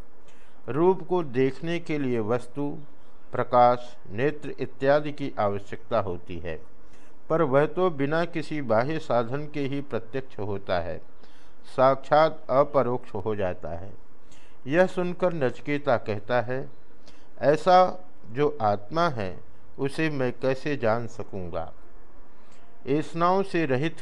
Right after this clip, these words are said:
हुए उन यतियों के समान तद एतत् वह यही है, इस प्रकार से मैं उसे कैसे जानूँगा?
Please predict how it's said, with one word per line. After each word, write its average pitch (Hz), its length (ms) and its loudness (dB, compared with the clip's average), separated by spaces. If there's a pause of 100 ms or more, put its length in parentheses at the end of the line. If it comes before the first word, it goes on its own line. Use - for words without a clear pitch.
हुए 151 380 0 (600)
उन 175 180 0
यतियों 151 580 0
के 160 200 -2
समान 117 580 -2 (160)
तद 170 320 4
एतत् 131 640 0
वह 110 180 0
यही 113 340 0
है, 156 340 0 (420)
इस 185 140 2
प्रकार 135 480 4
से 113 380 -2 (360)
मैं 123 240 0
उसे 110 220 -2
कैसे 123 440 -2
जानूँगा? 92 600 0